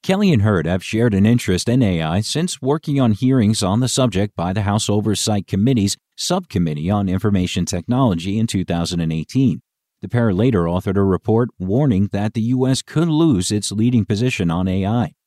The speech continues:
Kelly says she wants to ensure the U S remains a leader in A I, but also that people in the diverse district I come from have a piece of that pie,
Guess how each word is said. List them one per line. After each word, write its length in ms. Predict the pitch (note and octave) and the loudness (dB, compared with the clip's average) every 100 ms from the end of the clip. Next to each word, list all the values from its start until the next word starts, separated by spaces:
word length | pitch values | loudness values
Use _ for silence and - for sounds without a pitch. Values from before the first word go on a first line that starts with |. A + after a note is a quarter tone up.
| _ _ _ - | _ _ _ -6
Kelly 260 | D3 C#3 | -2 0
says 380 | G#2+ D3 C#3 B2 - | 0 0 0 -2 -8
she 200 | - - | -10 -4
wants 340 | C3 B2+ F#3+ - | -2 -2 -2 -2
to 160 | D#3 | 0
ensure 380 | C3 - B2 B2 | 0 0 -2 -2
the 140 | F2+ F2 | -2 -2
U 180 | B2 | 0
S 160 | A2+ - | 0 0
remains 400 | F2+ F2+ G#2+ B2+ | 0 0 0 0
a 80 | B2 | 0
leader 340 | C3 B2 F2 | 2 2 2
in 80 | E2+ | 0
A 160 | E2+ E2+ | -2 -2
I, 280 | G#2 F2+ - _ _ _ F#2+ | -2 -4 -8 _ _ _ -4
but 200 | A2 A#2 | -2 0
also 360 | C#3 E3+ G#2+ | 0 0 0
that 240 | E2+ F2+ G#2 _ | 0 -2 -2 _
people 440 | G#2+ A2+ B2 G2+ | -6 -2 0 2
in 140 | A#2+ A#2 | 2 2
the 100 | F2 | 2
diverse 480 | F2+ F2 A2+ G2+ | 0 0 0 -2
district 440 | F2 G#2+ - A2 F#2 | -2 -2 0 -2 0
I 120 | G2 | -2
come 260 | A#2 B2 A#2+ | 0 0 -2
from 280 | - D#3+ D3 _ - | -2 -4 -4 _ -10
have 180 | A#2+ D#3+ | -6 -6
a 40 | |
piece 300 | - D#3 - | -4 -2 0
of 100 | F2+ | 0
that 200 | F#2 F2+ | -2 -4
pie, 380 | - B2+ B2 - | -2 0 0 -2